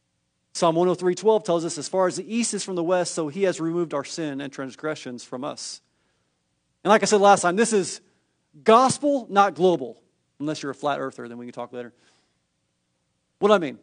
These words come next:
East is from the west. If you go far east and west, it's gonna connect at some point around the globe.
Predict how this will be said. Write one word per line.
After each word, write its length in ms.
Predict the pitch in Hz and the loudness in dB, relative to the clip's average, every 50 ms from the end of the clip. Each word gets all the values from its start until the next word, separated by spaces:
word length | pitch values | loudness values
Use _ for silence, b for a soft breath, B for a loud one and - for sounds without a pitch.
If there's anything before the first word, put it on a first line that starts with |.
| _ _ _ _ _ _ _ _ _ _ _ | _ _ _ _ _ _ _ _ _ _ _
East 240 | - 285 294 269 - | 4 6 6 6 6
is 140 | 285 247 - | 2 0 0
from 120 | 240 240 | 0 0
the 80 | 226 208 | 0 2
west. 260 | 196 190 175 160 - | 4 4 2 2 0
If 60 | 208 | 0
you 60 | 262 | 2
go 320 | 240 277 254 233 214 - B B B B B _ _ _ _ - | 8 10 10 10 10 8 B B B B B _ _ _ _ 2
far 260 | 220 220 220 220 226 - | 4 6 6 6 4 2
east 300 | 254 262 269 220 202 190 | 2 2 2 2 0 -2
and 80 | 196 | 0
west, 240 | 202 214 202 190 - | 6 6 6 6 4
it's 100 | 202 160 | -2 -2
gonna 200 | - 214 196 180 | -2 -2 -2 0
connect 260 | - 175 190 180 - | -2 -2 -2 -2 -2
at 60 | 175 | -4
some 180 | - - 196 175 | -6 -4 -4 -4
point 220 | - 165 165 151 | -4 -4 -6 -4
around 320 | 147 147 147 143 135 120 - | -2 -4 -4 -4 -6 -8 -10
the 60 | 135 | -14
globe. 460 | 120 131 156 143 123 123 147 127 135 | -8 -4 -2 -2 -2 -4 -6 -12 -14